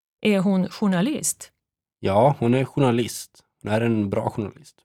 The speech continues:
Speaker 1: Är hon student?
Speaker 2: Ja, hon är student. Hon är en duktig student.
Speaker 1: Var studerar hon?
Speaker 2: Hon studerar på universitetet. Är du svensk?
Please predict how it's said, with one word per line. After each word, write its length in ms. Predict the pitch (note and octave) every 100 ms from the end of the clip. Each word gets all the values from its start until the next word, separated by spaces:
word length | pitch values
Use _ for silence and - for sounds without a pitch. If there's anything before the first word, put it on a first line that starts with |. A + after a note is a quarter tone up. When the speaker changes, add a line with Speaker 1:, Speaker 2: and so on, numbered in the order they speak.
| _ _ _ _
Speaker 1:
Är 200 | G3 F#3+
hon 260 | E3+ F3 D#3+
student? 720 | - F3 E3 C#4+ - - - _ _ _ _ _ -
Speaker 2:
Ja, 260 | - B2 D3
hon 100 | B2
är 80 | C3+
student. 480 | - B2 B2 - - _ -
Hon 100 | G2+
är 80 | G#2+
en 100 | G#2
duktig 320 | G2 A#2+ -
student. 380 | - - _ _ _ _ _ _ -
Speaker 1:
Var 260 | A3+ A#3+
studerar 480 | A3+ C4 F3 C#3+ C#3+
hon? 300 | C#3+ D3+ G#3 - _ _ _ _ _ -
Speaker 2:
Hon 120 | G#2
studerar 320 | - A#2+ A2
på 140 | G#2+ A#2
universitetet. 880 | G#2 G2+ - G#2 C3+ - F#2+ - _ _ _ _
Är 80 | G#2
du 160 | C#3 F3
svensk? 460 | A2 G#2 - -